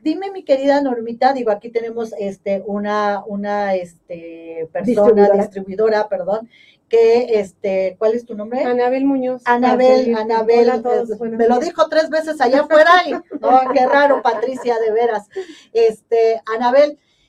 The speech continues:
Speaker 1: este, ella es un testimonio y ahora también es distribuidora. Entonces, imagínate, te pones guapa y aparte pones tu negocio. ¡Qué padre! Este, ¿cómo
Speaker 2: Sí.
Speaker 1: te puedes inscribir para hacer,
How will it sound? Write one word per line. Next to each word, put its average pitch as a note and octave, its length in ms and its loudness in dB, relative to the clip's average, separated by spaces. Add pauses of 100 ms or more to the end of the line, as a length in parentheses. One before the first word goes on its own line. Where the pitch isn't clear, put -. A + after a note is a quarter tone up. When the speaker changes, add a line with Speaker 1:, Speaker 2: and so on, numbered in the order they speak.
(180)
Speaker 1:
este, A3+ 920 0
ella C4+ 400 0
es C4+ 180 -2
un C#4 160 -8
testimonio A#3+ 580 -6
y D4+ 80 -6
ahora B3+ 320 -2
también A#3+ 300 -6
es B3 220 -10
distribuidora. A3+ 1040 -4
Entonces, B3+ 440 -10
imagínate, A#3+ 600 -8
te A3 140 -8
pones C#4 380 -8
guapa C4 380 -4
y C#4 80 -4
aparte B3 320 -10
pones C4+ 340 -10
tu B3 120 -14
negocio. A3 680 -2 (360)
¡Qué C4 200 0 (120)
padre! C#4 560 0
Este, A3 460 -4
¿cómo C#4 280 0
Speaker 2:
Sí. F#3 60 -6
Speaker 1:
te C#4 160 4
puedes D#4 360 4
inscribir A#3+ 540 -6
para B3+ 240 2
hacer, G#3+ 540 -6